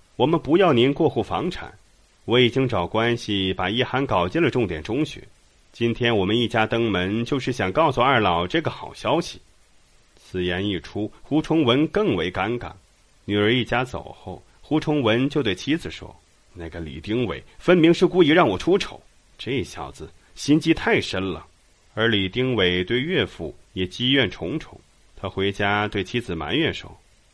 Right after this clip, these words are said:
：“我们结婚都十几年了，你爸还把我当外人房，我掏心掏肺地为他做了那么多事儿，还是焐不热他的铁石心肠。”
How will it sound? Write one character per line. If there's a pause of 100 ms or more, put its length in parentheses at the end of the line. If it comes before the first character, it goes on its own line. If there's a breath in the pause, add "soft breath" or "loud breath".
(140)
：“我
们
结
婚
都
十
几
年
了， (160 soft breath)
你
爸
还
把
我
当
外
人
房， (420)
我
掏
心
掏
肺
地
为
他
做
了
那
么
多
事
儿， (220 soft breath)
还
是
焐
不
热
他
的
铁
石
心
肠。”